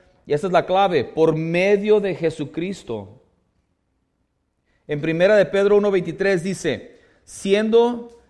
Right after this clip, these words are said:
renacidos o resucitados, no de simiente corruptible, sino de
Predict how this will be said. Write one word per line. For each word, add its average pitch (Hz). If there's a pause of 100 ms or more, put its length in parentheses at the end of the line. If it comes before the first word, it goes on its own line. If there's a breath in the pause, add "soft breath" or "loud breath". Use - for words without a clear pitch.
renacidos 160 (560)
o 175
resucitados, 170 (3250)
no 185
de 240
simiente 196
corruptible, 170
sino 151
de 143